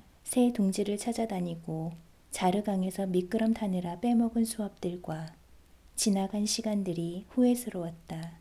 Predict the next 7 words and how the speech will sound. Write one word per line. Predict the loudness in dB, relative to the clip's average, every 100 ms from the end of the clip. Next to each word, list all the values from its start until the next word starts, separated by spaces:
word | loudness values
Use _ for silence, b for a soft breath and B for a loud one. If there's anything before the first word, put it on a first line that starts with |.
| -20 -20 -20 -20 -20 -20 -20 -20 _ -20 -20 -20 -20 -20 -2
조금 | 2 4 4
전까지만 | 4 2 0 -2 -2 -2 -2
해도 | -2 -4 -4 -6 -8 -12 -20 -14 -2
따분하고 | 0 4 4 4 0 -2
무겁게 | -2 0 -2 0 0
느껴졌던 | 0 0 -2 -4 -6 -4
문법책과 | -2 -2 -2 -4 -6 -12 -10 -6 -6 -6